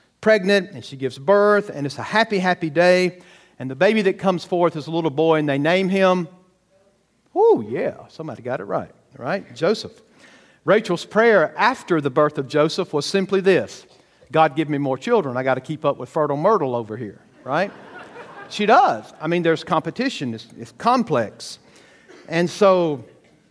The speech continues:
in, uh, it was God, uh, praying, "God, give me more children." So Jacob, if you read down through, you get to around chapter thirty-five, thirty-four of Genesis, he finally is able to break away from Laban.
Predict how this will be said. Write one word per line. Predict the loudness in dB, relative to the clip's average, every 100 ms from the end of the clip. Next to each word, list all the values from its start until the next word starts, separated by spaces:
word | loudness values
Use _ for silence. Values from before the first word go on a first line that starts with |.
| _ _ _ _ _ _ _ -4
in, | 2 4 4
uh, | 4 4 2 0 -8 _ _
it | -4
was | -2 -2
God, | 2 4 4 2 0 -6 -14 _ _ _ _
uh, | -12 -10 -12 -14 -20 _ 0
praying, | 2 4 2 -2 0
"God, | 2 2
give | 0
me | -2
more | 0 0
children." | 0 -2 -2 -2 -6
So | -2 -2 -2 -6
Jacob, | -2 0 2 2 0 -10
if | -14 -8
you | 0
read | 0 0 -2
down | 0 0 -2
through, | -4 -4
you | -4
get | -8 -10
to | -12 -12 _ _ -14
around | -6 -4 -4 -6
chapter | -6 -6 -6
thirty-five, | -6 -6 -4 0 2 2 -2
thirty-four | -6 -8 -4 -2 -2
of | -4
Genesis, | -6 -6 -10 -16 -20 -20 -8
he | -2
finally | 2 2 2 2
is | 2
able | 2 0
to |
break | 0 0 0
away | 0 0
from | 0 -4
Laban. | -4 -6 -8